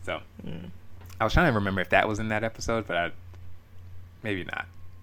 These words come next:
Speaker 1: Go check it out. I'm going to.
Speaker 2: <laughs>
Speaker 1: All right, what do you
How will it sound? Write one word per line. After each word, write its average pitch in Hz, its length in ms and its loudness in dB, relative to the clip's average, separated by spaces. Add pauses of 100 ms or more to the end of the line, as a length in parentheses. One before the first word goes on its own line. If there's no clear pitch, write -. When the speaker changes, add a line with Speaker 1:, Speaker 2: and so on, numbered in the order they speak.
(500)
Speaker 1:
Go 180 100 12
check 196 160 12
it 196 80 12
out. 165 260 12 (140)
I'm 208 160 10
going 110 220 12
to. 151 240 8 (880)
Speaker 2:
<laughs> - 20 8
Speaker 1:
All - 1120 12
right, 90 180 2
what 107 100 0
do 104 40 0
you 92 100 -2